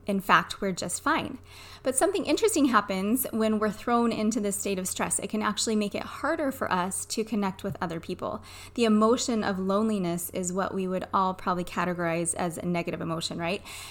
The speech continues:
And we might describe it as feeling, like, left out, unwanted, rejected, uh, maybe forgotten, maybe unimportant, or like we just don't fit in.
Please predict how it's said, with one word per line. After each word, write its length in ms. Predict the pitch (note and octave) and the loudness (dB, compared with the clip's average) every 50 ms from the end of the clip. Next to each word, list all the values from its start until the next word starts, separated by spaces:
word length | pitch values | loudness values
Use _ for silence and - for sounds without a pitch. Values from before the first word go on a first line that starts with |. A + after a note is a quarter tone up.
| - - | -6 0
And 120 | - A3+ | 2 4
we 100 | A3+ A3+ | 4 6
might 240 | A3+ A#3 C4+ D#4+ - | 4 4 4 4 2
describe 440 | F4+ E4+ - - - A3 G3+ F#3+ G3 | 0 0 0 0 2 2 2 4 6
it 180 | G3+ G#3+ - - | 4 4 4 2
as 240 | G#3 F#3+ F#3 - | 0 0 0 -2
feeling, 480 | - - G#3 G3 G3 F#3+ F#3 F3+ F3 F3 | -4 -2 0 0 2 2 0 0 0 0
like, 180 | E3+ E3 - G#3+ | -2 -2 0 0
left 220 | F#3+ F#3 - - | -2 -2 2 4
out, 320 | C4 B3+ B3+ B3+ B3 - - | 6 8 8 8 8 6 0
unwanted, 880 | - F#3 F#3 F#3 A3+ A#3 A#3+ A#3+ A#3+ - - A#3 G#3+ G#3+ G#3 A#3 G#3 - - | -2 -2 0 2 2 4 4 4 2 0 0 0 0 2 0 0 -2 -6 -6
rejected, 880 | - F#3+ F#3 - - A3+ A#3+ B3 - - - A3 G#3 G#3 G#3 G3+ C4 A3 - - - - | -8 -8 -6 -2 2 2 2 2 0 -4 0 2 2 2 2 2 0 -2 -2 -8 -14 -8
uh, 200 | - G#3 F#3+ F#3 | -4 -2 0 0
maybe 260 | F#3 F#3+ F#3+ F#3+ G3+ G3+ | 0 0 -2 -2 -4 -4
forgotten, 760 | - G3+ F#3 - F#3+ G3 G#3 - - A3 A3 A3 A3+ A#3 A#3 - - - - - | -4 -6 -6 -2 0 0 0 0 0 -2 -2 0 -2 -2 -4 -6 -18 -20 -10 -6
maybe 260 | G#3 G3+ G3 G3+ G3 - | -4 -2 -2 -2 -2 -2
unimportant, 680 | - G3 G3 F#3 F3+ - - A3 G#3+ - A3+ A3 G#3+ G3 | -2 -4 -4 -4 -6 -2 -2 -2 0 0 -2 -4 -4 -4
or 120 | F3 F3 | -4 -4
like 200 | F3 F3 F3+ - | -4 -4 -4 -4
we 100 | G3 F#3 | -4 -4
just 200 | F3+ F#3+ - - | -4 -4 -6 -4
don't 180 | F#3+ F#3 - - | -6 -6 -4 -2
fit 120 | G#3+ A#3 | 0 0
in. 260 | C#4 - G3 G#3 - | 2 0 0 -4 -6